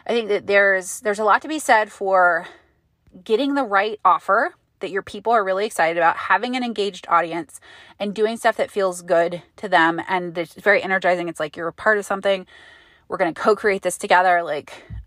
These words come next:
I'm excited about it. They're excited about it. Like, it's just a win-win-win. Um, so I wanted to do an update on, like, how that is going, and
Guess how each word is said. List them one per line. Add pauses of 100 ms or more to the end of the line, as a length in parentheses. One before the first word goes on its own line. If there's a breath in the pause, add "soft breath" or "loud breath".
I'm
excited
about
it.
They're
excited
about
it.
Like,
it's
just
a
win-win-win. (420 loud breath)
Um,
so
I
wanted
to
do
an
update
on,
like,
how
that
is
going,
and